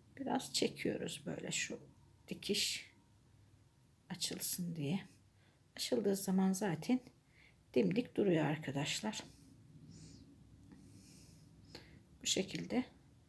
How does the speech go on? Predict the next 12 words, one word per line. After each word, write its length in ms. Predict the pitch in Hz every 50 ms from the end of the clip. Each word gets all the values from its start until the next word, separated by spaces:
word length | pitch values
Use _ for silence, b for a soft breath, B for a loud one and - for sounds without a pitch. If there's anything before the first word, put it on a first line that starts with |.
| B B B B B B -
dikmiş 380 | - 240 - - - - - -
oluyoruz. 640 | - - 175 180 170 - - - - - - - - - - -
Tohum 360 | - - 269 262 269 262 247
yok 240 | 233 226 - - -
bu 100 | - -
çiçeğin. 420 | - - - - - 185 196 214
Tohum 340 | 208 - - - 180 175 190
koymadım. 460 | 185 - - 196 170 170 175 170 196
İsterseniz 680 | 208 - - - - 165 165 165 - 170 202 240 - - - B B B B B B B B B - -
tohum 280 | - - - - -
koyarak 520 | - - 180 170 147 151 165 165 165 - -
da 140 | 233 226